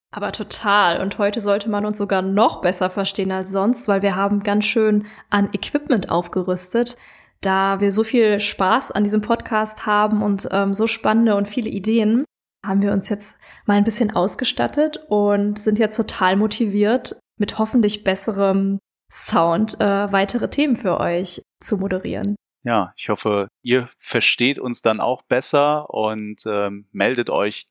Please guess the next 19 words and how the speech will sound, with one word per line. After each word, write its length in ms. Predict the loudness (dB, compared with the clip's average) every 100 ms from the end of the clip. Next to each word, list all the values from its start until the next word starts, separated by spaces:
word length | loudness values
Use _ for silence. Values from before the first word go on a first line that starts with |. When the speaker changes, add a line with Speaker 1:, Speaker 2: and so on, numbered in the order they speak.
| _
Speaker 2:
gerne 380 | 2 2 0 -4
zu 180 | -4 -4
jeglichen 560 | -4 -4 -6 -8 -10
Themen 460 | -2 2 2 0 -6
und 160 | -8
Ideen, 420 | -10 -2 0 0 -2
die 120 | 0
ihr 180 | 0 0
habt. 320 | -4 -6 -20 _ _ _ _ _
Was 160 | 0 0
haben 120 | 2
wir 80 | 0
denn 100 | 0
diese 240 | -6 -6
Folge 340 | -2 -2 0
vorbereitet? 840 | -4 -4 -4 -2 -2 -4 -8 -14 _ _ _ _
Speaker 1:
In 120 | -4 0
dieser 240 | 0 0
Folge, 680 | 0 0 2 2 2 0